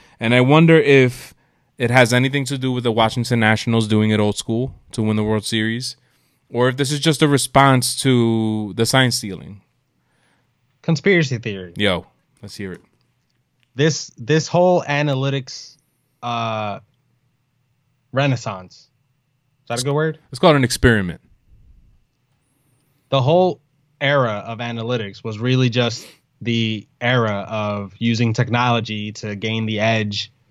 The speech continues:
Speaker 2: in baseball. So everybody was stealing signs and recording dugouts and all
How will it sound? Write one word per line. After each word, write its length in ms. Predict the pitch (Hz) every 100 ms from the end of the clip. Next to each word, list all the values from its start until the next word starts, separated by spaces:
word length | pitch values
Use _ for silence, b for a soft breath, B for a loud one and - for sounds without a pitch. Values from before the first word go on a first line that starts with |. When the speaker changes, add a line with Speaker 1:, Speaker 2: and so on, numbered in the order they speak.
| _ _ _ _ _
Speaker 2:
in 120 | 107 110
baseball. 480 | 147 131 - 87 _ _ _ _ _ _ _ _ _ _ _ _
So 100 | -
everybody 380 | 131 175 147 127
was 300 | 120 117 - _ _
stealing 500 | - _ 127 123 117
signs 540 | 120 120 123 120 117
and 320 | 110 107 104 101 _ - - - - - - _ _ _
recording 800 | 110 117 - 127 123 123 120 117 - _ 117
dugouts 720 | 127 127 123 120 117 - -
and 120 | 117
all 180 | 120